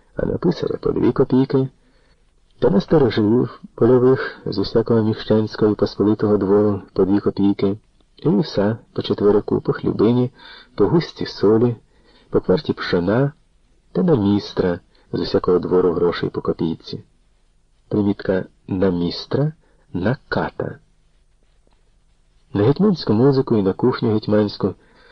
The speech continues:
з усякого обивателя по пропорції їхнього майна мукою житньою, пшеничною, гречаною, солодами, сім'ям, конопляним,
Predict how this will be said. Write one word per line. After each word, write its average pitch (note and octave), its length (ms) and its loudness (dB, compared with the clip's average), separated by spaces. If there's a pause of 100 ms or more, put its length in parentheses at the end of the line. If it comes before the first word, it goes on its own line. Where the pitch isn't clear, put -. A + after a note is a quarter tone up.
(240)
з E2 140 -2
усякого G2+ 480 0
обивателя G2 720 2 (520)
по - 100 -2
пропорції G2+ 640 0
їхнього F#2+ 380 0 (580)
майна G#2 500 2
мукою G#2+ 500 0
житньою, G2 600 -2
пшеничною, G2 720 -2
гречаною, F#2+ 720 -2 (360)
солодами, A2+ 720 0 (360)
сім'ям, A2 600 -2 (260)
конопляним, F#2+ 720 -2